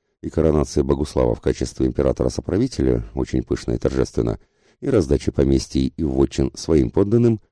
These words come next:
настал черед Греции. "Афины республикой оставляем?" спрашивает Рюген на совете с сыновьями. Богуслав морщится, но согласно кивает и говорит:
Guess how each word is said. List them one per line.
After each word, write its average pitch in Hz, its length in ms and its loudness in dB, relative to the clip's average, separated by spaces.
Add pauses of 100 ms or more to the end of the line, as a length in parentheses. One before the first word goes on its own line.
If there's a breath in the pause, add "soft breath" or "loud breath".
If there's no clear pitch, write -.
(420)
настал 71 480 0
черед 87 320 2
Греции. 65 520 0 (1040)
"Афины 80 440 2
республикой 80 720 2
оставляем?" 62 600 -2 (340)
спрашивает 67 600 0
Рюген 80 300 4
на 67 80 2
совете 69 340 2
с - 60 -10
сыновьями. 60 560 -2 (560)
Богуслав 76 500 0
морщится, 82 560 -2 (240)
но 113 140 -4
согласно 87 480 0
кивает 71 400 2
и 67 40 -2
говорит: 64 400 2